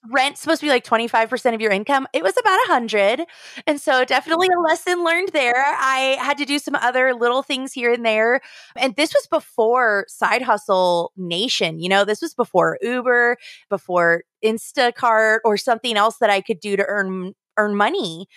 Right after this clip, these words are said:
And so this was, like, the side hustle app of the age, if you will.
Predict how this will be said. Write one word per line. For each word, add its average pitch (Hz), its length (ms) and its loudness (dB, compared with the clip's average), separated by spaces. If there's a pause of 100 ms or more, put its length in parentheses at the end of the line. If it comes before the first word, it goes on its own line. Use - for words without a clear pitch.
(320)
And 233 160 -2
so 202 640 2
this 269 240 0
was, 349 120 0
like, 285 180 0
the 277 80 2
side 233 280 0
hustle 240 420 0
app 196 220 2 (100)
of 202 160 0
the 185 160 0
age, 165 500 0
if 208 140 -2
you 196 120 -8
will. 170 280 2